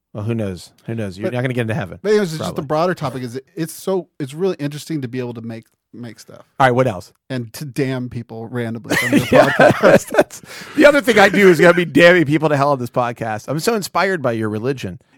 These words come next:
Speaker 1: You know what we didn't say is that because people, people, I think people who've heard me before know this, so I didn't actually make this clear. I'm an atheist.
Speaker 2: Right.
Speaker 1: I don't believe in a God at
Speaker 2: You don't
Speaker 1: all.
Speaker 2: necessarily, b-, you think we're living in the Matrix, right?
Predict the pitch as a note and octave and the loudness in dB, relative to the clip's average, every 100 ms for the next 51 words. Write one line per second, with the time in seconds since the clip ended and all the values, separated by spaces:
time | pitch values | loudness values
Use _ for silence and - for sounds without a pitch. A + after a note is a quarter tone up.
0 | - D#3 G#3+ G#3+ G3+ C#3 F#3+ E3+ A2+ A#2+ | -8 -6 -4 -4 -4 2 2 2 0 -2
1 | - B2 C3+ C#3 F3+ F3 F2 _ - - | -4 -8 -6 -4 -4 -6 -12 _ -12 -8
2 | G3+ - D3+ F#3 F3 E3 C#3 A#2+ B2 A2+ | -8 -6 -4 -2 -2 0 0 0 -4 -4
3 | F#2 F2+ A2 G#2 G#2 F#2+ F2+ B2 B2+ D3 | -10 -8 -8 -6 -6 -6 -6 -2 -2 -2
4 | C3 A2 - G#2 F#2+ G2+ - G2 - G#2+ | -4 -8 -10 -12 -12 -14 -14 -18 -12 -10
5 | A2+ C3 _ _ _ _ C3+ C#3 B2 A2+ | -8 -10 _ _ _ _ -2 0 0 -2
6 | G#2+ E2 - - B2 G#2+ - _ _ C3+ | -4 -10 -18 -12 -12 -12 -16 _ _ 0
7 | D#3 C3+ A#2+ A#2 A#2 G#2 G2+ G2 G2 E2+ | 2 0 -2 -2 -4 -4 -6 -6 -8 -6
8 | F#2+ A#3 E4+ D4+ B3+ A#3+ A3 F#3+ D#3+ F3 | 0 2 2 2 -2 0 2 2 0 -6
9 | D#3 C4+ - _ G3+ - D3+ C3+ C3 B2 | 0 0 -2 _ -4 -2 -2 -2 -4 -6
10 | B2+ F#3+ - - - F2 F2+ | -6 -8 -10 -20 -20 -18 -16